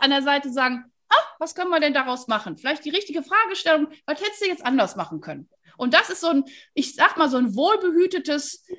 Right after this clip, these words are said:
äh, Begleiten. Und das machst du als Papa, das macht man als Führungskraft und das braucht man aber auch, was ich eben sagte, das Interesse. Ich möchte, dass Menschen, äh,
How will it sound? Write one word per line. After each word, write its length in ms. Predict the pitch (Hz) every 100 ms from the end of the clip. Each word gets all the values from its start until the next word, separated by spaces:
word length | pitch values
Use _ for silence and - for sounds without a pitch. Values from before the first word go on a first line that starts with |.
| - -
äh, 100 | 254
Begleiten. 720 | 226 226 233 285 - 139 - _ _ -
Und 180 | 233 262
das 320 | 302 - -
machst 260 | 277 330
du 80 | 294
als 220 | 240 240
Papa, 260 | - 381 440 453 415
das 180 | 294 -
macht 240 | 285 277
man 140 | 294 277
als 280 | 247 240
Führungskraft 800 | - 339 403 349 - 311 311 311
und 260 | 262 330 -
das 200 | 277 285
braucht 320 | 247 269 -
man 120 | 302
aber 240 | 262 254 -
auch, 280 | 269 285 - _ _ _ _ _ _ _
was 220 | 214 254
ich 140 | 269 -
eben 180 | 285 269
sagte, 320 | 247 247 233 - -
das 160 | - 220
Interesse. 600 | 226 208 - 294 403 392 370 370 -
Ich 140 | - 208
möchte, 400 | 240 285 381 311
dass 220 | 240 226
Menschen, 640 | 226 254 349 - 320 320 330 - _ _ -
äh, 340 | 262 254 254